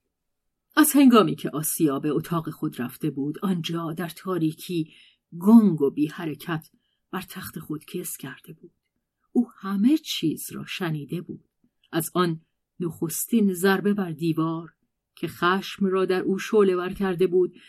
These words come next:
تا نخستین وزش نامحسوس گفتار که از خوشی او را از حال برده بود. آسیا به نوبت و در جهش‌های گاهگیر تقریباً در یک زمان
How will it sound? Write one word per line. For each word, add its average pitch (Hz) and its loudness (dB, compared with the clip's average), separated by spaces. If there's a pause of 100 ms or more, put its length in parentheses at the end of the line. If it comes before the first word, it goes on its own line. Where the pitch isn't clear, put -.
(200)
تا 233 8
نخستین 226 4
وزش 208 6
نامحسوس 196 0 (600)
گفتار 175 0 (320)
که - -14
از - -8
خوشی 170 -4 (400)
او 202 4
را 160 4
از - -10
حال 165 -6
برده 170 -10
بود. 160 -14 (840)
آسیا 165 0 (360)
به 214 12
نوبت 202 8
و 214 2
در 202 4
جهش‌های 220 4
گاهگیر 214 4 (320)
تقریباً 247 4
در 233 6
یک 233 6
زمان 233 6